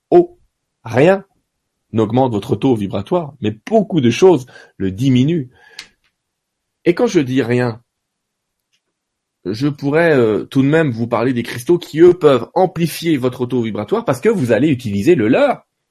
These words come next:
d'espace vibratoire. Mais là aussi, il y a un échange. Là aussi, utiliser un cristal, c'est comme faire l'amour avec un cristal.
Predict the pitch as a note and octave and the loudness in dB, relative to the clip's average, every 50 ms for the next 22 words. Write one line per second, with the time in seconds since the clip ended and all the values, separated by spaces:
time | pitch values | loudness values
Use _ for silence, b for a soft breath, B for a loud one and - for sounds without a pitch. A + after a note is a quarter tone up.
0 | _ _ _ _ _ _ _ _ _ _ - A2+ A#2+ A#2+ A#2+ - B2 G#2+ G#2+ G#2 | _ _ _ _ _ _ _ _ _ _ -8 -6 -4 -4 -4 -4 -4 -4 -4 -4
1 | G#2 G2 G2 G2+ - A2+ A#2 C3+ E3+ A3 G#3 - - C#4 B3+ G3 - C#3 C3 C3 | -6 -6 -8 -6 -4 -4 -2 0 0 0 0 0 0 -2 -2 0 -2 -2 -2 -2
2 | A#2+ A#2+ - A#2+ A#2 G2+ - - _ _ _ _ _ _ _ _ _ _ _ _ | -2 -4 -4 -6 -8 -8 -10 -14 _ _ _ _ _ _ _ _ _ _ _ _
3 | _ _ _ _ _ C3+ D#3+ A3+ A#3 F#3+ D3+ - - - C4 G#3+ D3+ - - C#3+ | _ _ _ _ _ -2 0 2 2 2 0 -2 0 0 0 0 0 -2 -6 -6
4 | C#3 B2+ B2+ A#2+ A#2+ - A#2+ B2 - E3 E3 - C3 - D3 C#3 B2 A2 b b | -4 -4 -4 -4 -4 -6 -6 -6 -6 -6 -6 -8 -6 -4 -4 -4 -4 -6 b b
5 | b b b _ - F3+ F#3 E3+ D#3+ D3 E3 A3+ C4+ A#3+ F3+ - A2 A#2 - A2+ | b b b _ -2 0 2 2 2 2 2 2 2 2 0 0 -4 -8 -8 -10
6 | G2 - - A#2+ A#2+ - A#2 E2+ C#2+ - | -12 -14 -14 -16 -14 -12 -14 -14 -14 -16